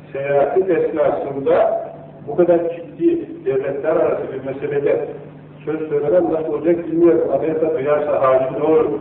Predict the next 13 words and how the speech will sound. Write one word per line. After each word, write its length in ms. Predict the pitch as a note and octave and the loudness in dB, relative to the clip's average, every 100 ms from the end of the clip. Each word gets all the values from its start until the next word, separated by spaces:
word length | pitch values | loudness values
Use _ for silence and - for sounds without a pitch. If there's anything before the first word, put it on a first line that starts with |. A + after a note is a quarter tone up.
| C#3+ | -4
Avrupa 440 | B2+ C#3 C#3+ C#3+ | -4 -2 -4 -2
duyarsa 640 | C3+ C#3 C#3 C#3+ C#3+ C#3+ - - - C3 | 0 2 2 2 2 2 -2 -10 -6 -2
Avrupa 380 | C3 B2+ C#3 | 0 0 -2
devletleri 800 | C3+ C3 C3 A#2+ B2 B2+ F3+ - - - - | 2 2 2 0 0 2 2 2 -6 -10 -2
ve 120 | C3+ | 0
bizim 220 | C3 C#3+ C#3+ | 0 -6 -4
yöneticiler, 760 | C#3 C3+ C3+ C3 B2 F3+ F#3+ - - - - - C#3 | -4 -4 -4 -4 0 2 2 -2 -10 -16 -16 -12 -10
efendim, 400 | C3 B2+ B2+ E3+ C#3 - - - - - - - - - | -6 -6 -4 -6 -8 -14 -16 -18 -18 -18 -18 -18 -18 -16
inşallah 540 | - A2+ A2+ D#3+ - | -10 -4 -2 -2 -4
sürçülisanda 920 | D3 C#3+ C3+ B2+ C3 B2+ F3 F#3 - - - - - | -8 -8 -8 -4 -2 2 2 2 -2 -12 -16 -18 -6
bulunmayız, 600 | C3 C3 A#2 A2+ A2+ G#2+ - - | -4 -2 -4 -4 -4 -6 -10 -10
dikkat 280 | - B2+ A#2 | -8 -4 -2
edelim. 440 | - G#2+ - - | -2 -2 -2 -2